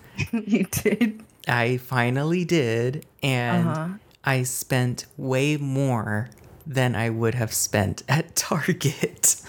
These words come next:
Speaker 1: What did you get?
Speaker 2: I got, um, those, like,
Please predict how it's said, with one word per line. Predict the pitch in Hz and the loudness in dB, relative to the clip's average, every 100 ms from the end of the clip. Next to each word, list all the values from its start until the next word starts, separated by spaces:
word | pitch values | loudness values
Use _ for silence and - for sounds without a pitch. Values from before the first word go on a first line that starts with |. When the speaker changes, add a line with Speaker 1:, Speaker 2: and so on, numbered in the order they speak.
| - - | -20 -4
Speaker 1:
What | 190 | 0
did | 208 220 | 2 2
you | 233 | 0
get? | 190 - 294 - - - - - - | 0 0 -2 -6 -16 -12 -12 -12 -10
Speaker 2:
I | - 165 | -2 0
got, | 175 196 220 240 240 - - | 0 0 0 2 0 -4 0
um, | 175 165 151 135 120 117 127 - - - - - - _ | 2 2 0 -2 -2 -2 -6 -14 -20 -20 -20 -20 -20 _
those, | 165 160 160 151 - - - - - - - - | 0 2 0 -2 -8 -14 -20 -20 -20 -20 -20 -2
like, | 135 127 | 0 0